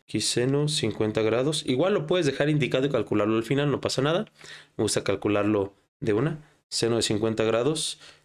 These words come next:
es cero punto setecientos sesenta y seis y es igual a diez entre la hipotenusa. Hay que despejar hipotenusa.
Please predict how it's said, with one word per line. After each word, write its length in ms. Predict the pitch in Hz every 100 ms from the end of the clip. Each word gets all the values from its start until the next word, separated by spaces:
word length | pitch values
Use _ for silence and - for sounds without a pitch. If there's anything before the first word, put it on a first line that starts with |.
| _ -
es 180 | 107 -
cero 320 | - 110 113
punto 260 | 117 113
setecientos 600 | 113 - 107 120 107 110
sesenta 300 | - 117 120
y 60 | 147
seis 420 | 151 160 190 - _
y 100 | 110
es 160 | 107 -
igual 400 | 107 110 110 -
a 120 | -
diez 540 | 104 139 190 202 - - -
entre 340 | 104 101 104
la 60 | 104
hipotenusa. 680 | 101 127 156 160 151 202 - - - _ -
Hay 140 | 110
que 140 | 107
despejar 420 | 110 98 113 110 113
hipotenusa. 680 | 113 139 147 147 143 190